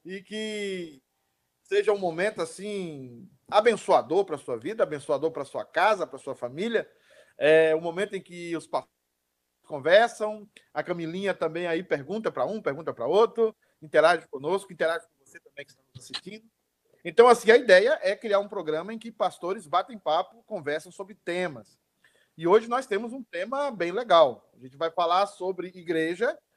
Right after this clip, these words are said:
sobre política <laughs> e sobre pastor. Então, é um tema, assim, bem atrativo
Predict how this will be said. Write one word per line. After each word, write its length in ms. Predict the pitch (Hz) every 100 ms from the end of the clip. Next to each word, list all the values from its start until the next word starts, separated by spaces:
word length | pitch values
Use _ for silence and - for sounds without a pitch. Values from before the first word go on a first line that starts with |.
| _ _
sobre 280 | _ 180 175
política 760 | 185 214 185 185 226 240 302 - -
<laughs> 400 | 233 _ - 170
e 80 | 170
sobre 300 | - 180 143
pastor. 560 | 208 269 220 156 110 _ _ _ _ _ -
Então, 220 | 139 160
é 100 | 180
um 100 | 208
tema, 300 | 196 190 208
assim, 200 | 196 196
bem 420 | 160 175 196 254 -
atrativo 840 | 185 185 165 - 160 175 262 311